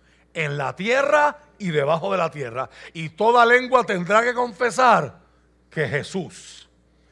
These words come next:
es el Señor, para la gloria del Dios Padre. Él es el exaltado, Él es el protagonista. Todo lo que se hace es por Él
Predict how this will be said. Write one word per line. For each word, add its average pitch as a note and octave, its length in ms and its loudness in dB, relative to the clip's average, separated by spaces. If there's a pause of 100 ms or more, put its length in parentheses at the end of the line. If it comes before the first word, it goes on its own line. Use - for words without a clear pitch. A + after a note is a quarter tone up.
(260)
es F3+ 240 -2
el D#3+ 120 0
Señor, D3 560 -6 (360)
para D#3 180 0
la C#3+ 160 0
gloria D3+ 520 -2 (380)
del C#3+ 180 -6
Dios C#3 480 -4 (280)
Padre. A#2+ 500 -4 (320)
Él A#3 260 2
es A#3 160 4
el F#3+ 120 2
exaltado, D#3 880 -2
Él A3 80 0
es A3 100 2
el A#3 140 2
protagonista. F3+ 920 -4 (240)
Todo B3+ 300 2
lo A#3+ 120 0
que G#3+ 160 -4
se F#3 160 -6
hace F#3+ 360 -2
es F#3+ 80 -6
por E3 280 -8
Él D#4+ 380 0